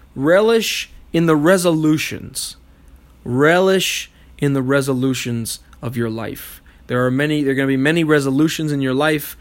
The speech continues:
and you must relish in those because they are the payoff, the proof of growth in every single chapter, every episode of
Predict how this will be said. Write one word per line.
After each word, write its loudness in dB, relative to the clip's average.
and -2
you 0
must -2
relish -2
in -2
those -6
because -6
they 4
are -2
the -6
payoff, -6
the -2
proof -4
of -4
growth -4
in -4
every 0
single -4
chapter, -4
every -2
episode -4
of -6